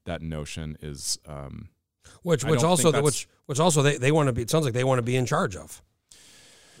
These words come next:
Speaker 2: They want, they wanna have all, like, all the say in how it goes, which is, it's like, give us money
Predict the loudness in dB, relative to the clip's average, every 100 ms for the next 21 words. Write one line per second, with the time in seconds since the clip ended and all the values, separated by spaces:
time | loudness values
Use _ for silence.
0 | _ -2 -2 0 2 4 2 0 -4 -2
1 | -2 -4 -10 -8 -8 -4 -2 0 0 0
2 | -2 -2 -4 -4 -6 -8 -8 -8 -12 _
3 | _ _ _ _ -6 -6 _ 0 4 6
4 | 6 6 6 4